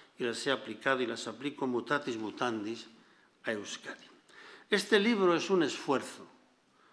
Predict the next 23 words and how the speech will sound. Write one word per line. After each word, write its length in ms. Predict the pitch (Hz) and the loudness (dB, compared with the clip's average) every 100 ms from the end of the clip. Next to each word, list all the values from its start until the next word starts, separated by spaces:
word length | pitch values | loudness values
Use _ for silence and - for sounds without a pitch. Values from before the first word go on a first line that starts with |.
| _ _ _ - _ _ | _ _ _ -20 _ _
para, 540 | 170 185 175 156 143 - | 8 10 10 8 6 -2
en 160 | 151 | 2
Euskadi, 580 | 143 139 - - 196 185 | 2 0 -2 4 4 4
superar 600 | 175 - 139 135 156 180 | -4 -4 -2 4 6 6
la 100 | 147 | 4
intolerancia 920 | 120 113 131 120 117 156 139 - 180 170 - - - _ - | 0 0 0 0 2 0 -2 -4 -4 -4 -10 -16 -20 _ -2
y 140 | 147 | -2
propugnar 760 | - 143 - 143 135 170 190 165 | 2 0 2 -2 4 4 4 4
la 120 | 139 | -2
escucha 540 | 120 - 180 175 - | -4 -4 -4 -4 -4
al 100 | 151 | 0
adversario. 640 | 127 113 101 - 113 107 - - - - - _ _ _ _ _ _ - - - _ | 0 -2 -6 -4 -4 -4 -12 -20 -20 -20 -20 _ _ _ _ _ _ -20 -20 -20 _
La 120 | 131 | -8
segunda 440 | 120 139 220 226 165 | -2 0 0 0 -2
cita 400 | - 147 - 165 | -4 -10 -8 -8
es 80 | 143 | -6
del 140 | 135 | -6
sábado 400 | - 127 107 101 | -4 -4 -4 -10
pasado. 280 | - - - - _ _ _ _ _ _ _ _ _ _ - - - - - | -12 -14 -16 -20 _ _ _ _ _ _ _ _ _ _ -20 -20 -20 -20 2
La 100 | 151 | 4
encontré 880 | 165 180 165 160 214 226 202 - - | 4 4 0 2 2 4 2 -2 -4
en 220 | 175 175 | -2 2
Babelia, 520 | 139 113 101 95 - | 0 0 -4 -8 -16